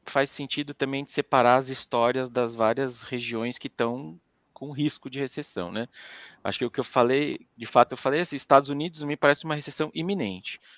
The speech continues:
Acho que é uma história, é uma discussão razoável pra final do ano que vem, algum momento no segundo semestre do ano que vem.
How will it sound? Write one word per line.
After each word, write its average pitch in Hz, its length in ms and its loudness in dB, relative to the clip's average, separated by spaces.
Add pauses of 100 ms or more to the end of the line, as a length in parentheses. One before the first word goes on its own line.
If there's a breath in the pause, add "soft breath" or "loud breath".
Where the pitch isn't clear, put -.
(120)
Acho - 160 -10
que - 80 -16
é 117 40 -2
uma 127 100 -4
história, 139 800 2 (400 soft breath)
é 120 120 4
uma 147 180 2
discussão 165 540 -2
razoável 143 640 6
pra 139 360 6
final 139 420 0
do 143 140 -4
ano 147 120 -4
que 151 140 -10
vem, 120 240 -4
algum 120 180 -6
momento 123 400 -4
no 127 80 -8
segundo 120 280 -10
semestre 113 300 -2
do 113 80 -2
ano 123 80 -8
que 147 120 -10
vem. 123 340 -6